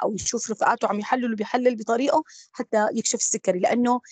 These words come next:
السكر ما صار فوق العتبة الكلوية بحيث إنه رايح جاي على التواليت. آه، ال-، ما، إيه، الفكرة اللي بدنا نقولها إنه المريض السكري النوع الثاني دائمًا أول ما نشخصه بنبعته على العينية، إذا كان فحصه منيح ممكن إن-،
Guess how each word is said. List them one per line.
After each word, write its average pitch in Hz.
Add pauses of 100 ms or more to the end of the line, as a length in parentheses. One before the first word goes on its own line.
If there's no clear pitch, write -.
(200)
السكر 339
ما 349
صار -
فوق 302
العتبة 254
الكلوية 233
بحيث 214
إنه 190
رايح 196
جاي 196
على 170
التواليت. 196 (1500)
آه، 262 (680)
ال-، 240
ما، 247
إيه، 277
الفكرة 277
اللي 359
بدنا 294
نقولها 339
إنه 208
المريض 226
السكري 285
النوع 277
الثاني 302
دائمًا 208
أول 269
ما 220
نشخصه 233
بنبعته 214
على 202
العينية، 208 (120)
إذا 339
كان 247
فحصه -
منيح 294
ممكن 240
إن-، 208